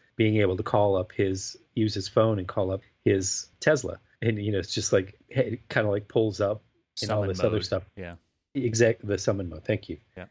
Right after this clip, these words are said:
Speaker 1: You know, and so obviously as we see more and more of that, I mean, do we really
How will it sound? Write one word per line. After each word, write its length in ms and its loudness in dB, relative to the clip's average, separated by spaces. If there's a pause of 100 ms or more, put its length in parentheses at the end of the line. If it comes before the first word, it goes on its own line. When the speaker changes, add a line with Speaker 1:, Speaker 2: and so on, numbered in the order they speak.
Speaker 1:
You 100 0
know, 140 2
and 120 -2
so 300 2 (260)
obviously 520 2
as 160 -2
we 80 -2
see 320 -2
more 200 -2
and 100 -2
more 240 4
of 120 2
that, 220 2
I 40 2
mean, 180 -2
do 140 4
we 160 2
really 520 4